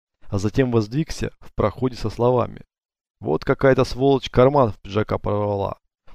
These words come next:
да ещё расчёску спёрли». Вид у Сумкина был неважнецкий,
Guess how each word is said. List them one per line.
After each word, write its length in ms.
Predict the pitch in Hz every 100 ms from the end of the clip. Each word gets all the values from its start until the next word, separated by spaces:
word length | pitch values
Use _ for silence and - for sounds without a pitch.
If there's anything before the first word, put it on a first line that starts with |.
| -
да 140 | 113
ещё 220 | 113 139
расчёску 520 | 147 151 - 135 - -
спёрли». 500 | - 110 110 - - _ _ _ -
Вид 160 | 104 -
у 60 | 107
Сумкина 420 | 120 110 107 104
был 160 | 104
неважнецкий, 800 | 104 107 113 104 113 - - -